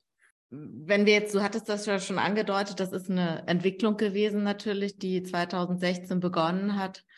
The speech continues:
Ähm, und, äh, du sagtest, ihr seid da reingestolpert im Grunde genommen, ähm, mit einem M and A Ansatz dann auch in diesen Venture-Bereich hinein. Ähm, das ist ja auch was, so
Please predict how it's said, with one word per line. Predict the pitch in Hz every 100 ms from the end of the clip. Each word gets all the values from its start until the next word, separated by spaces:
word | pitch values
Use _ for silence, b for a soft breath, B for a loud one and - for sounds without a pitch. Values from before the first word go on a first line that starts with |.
| B B _ 180
Ähm, | 180 180 175 175 175 -
und, | 175 170 170 170 -
äh, | 160 156
du | 165
sagtest, | 160 175 175 170
ihr | 165
seid | 165 165
da | 151 - -
reingestolpert | 131 131 170 202 214 208 208 190 196 190 190
im | 185
Grunde | 180 185 190 180
genommen, | 185 180 180 180 180
ähm, | 170 165 160 143 -
mit | 175 175
einem | 151 156
M | 120 160
and | 165
A | 131 170 190 170
Ansatz | 180 180 175 -
dann | 175 165 151
auch | 160 -
in | 170
diesen | 165 165
Venture-Bereich | 160 175 190 180 175 170 175 180
hinein. | 175 175 165 175 180 180 B B B _
Ähm, | 175 170 170 170 160 - -
das | 170 147
ist | 170
ja | 170 135
auch | 160
was, | 180
so | 180